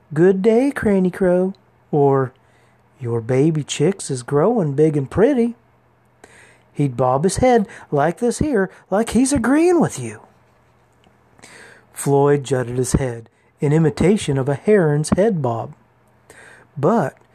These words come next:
if you wrote something he disagreed with, or if he felt like you was insulting him, he'd cock his head like this here and just stare at you. Wouldn't blink or nothing. Just stare at you like he was astonished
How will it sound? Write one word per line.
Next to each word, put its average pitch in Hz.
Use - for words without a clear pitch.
if 123
you 123
wrote 127
something 135
he 139
disagreed 214
with, 190
or 214
if 233
he 226
felt 196
like 175
you 160
was 127
insulting 185
him, 135
he'd 123
cock 127
his 196
head 185
like 175
this 190
here 220
and 156
just 165
stare 285
at -
you. 139
Wouldn't 143
blink 165
or 208
nothing. 208
Just 139
stare 175
at 190
you 156
like 135
he 147
was 143
astonished 208